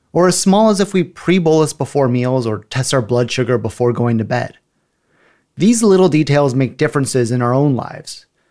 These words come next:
So if we look at large groups of people with type one, we can see if there are similar behaviors that impair management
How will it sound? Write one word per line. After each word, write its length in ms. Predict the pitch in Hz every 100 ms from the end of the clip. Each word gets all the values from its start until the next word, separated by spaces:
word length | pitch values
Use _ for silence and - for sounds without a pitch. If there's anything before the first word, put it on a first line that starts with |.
| _ _ _ -
So 120 | 160
if 100 | 147
we 100 | 233
look 160 | 247
at 100 | 196
large 420 | 160 139 165 175 143
groups 240 | 151 -
of 120 | 131
people 260 | - 131 127
with 160 | 113
type 260 | - 113 -
one, 460 | 147 123 107 113 165
we 180 | 143 151
can 160 | 160 156
see 180 | 165
if 120 | 165 165
there 140 | 147
are 60 | 127
similar 440 | - 147 151 151
behaviors 600 | 135 104 117 113 117 120
that 200 | 120 117
impair 340 | 117 - 123
management 580 | 117 113 107 95 113 127